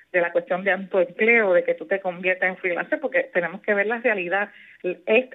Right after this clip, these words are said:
este, como tú dices, tenemos primero varias semanas todavía de aislamiento. No se espera que haya una vacuna para el covid dieciséis hasta a principios del, de veinte veintiuno, con, con mucha suerte y quizás mucho esfuerzo, quizás a final de año, pero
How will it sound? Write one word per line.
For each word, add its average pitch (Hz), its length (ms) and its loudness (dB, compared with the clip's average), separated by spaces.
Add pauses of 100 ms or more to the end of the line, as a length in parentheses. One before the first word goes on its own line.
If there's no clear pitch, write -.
este, 254 260 2 (220)
como 208 180 0
tú 233 120 4
dices, 190 340 0
tenemos 202 320 0
primero 311 360 2 (160)
varias 294 380 -4
semanas 214 380 -2
todavía 190 440 2
de 220 100 2
aislamiento. 233 920 -2 (340)
No 226 260 -2
se 349 60 -2
espera 220 680 0
que 190 80 0
haya 185 180 0
una 233 140 -2
vacuna 208 540 -4
para 175 280 0
el 170 120 -6
covid 196 300 2
dieciséis 220 500 -2
hasta - 300 -8
a 175 80 -8
principios 196 640 -4
del, 185 200 0 (480)
de 190 140 2
veinte 202 680 0 (240)
veintiuno, 196 720 -2
con, 180 320 -6
con 165 180 -4
mucha 180 300 -4
suerte 220 440 0
y 190 140 -2
quizás 160 240 -6
mucho 190 220 -6
esfuerzo, 190 340 -2
quizás 180 320 -6
a 180 60 -12
final 202 320 -2
de 214 60 2
año, 202 300 0
pero 170 280 2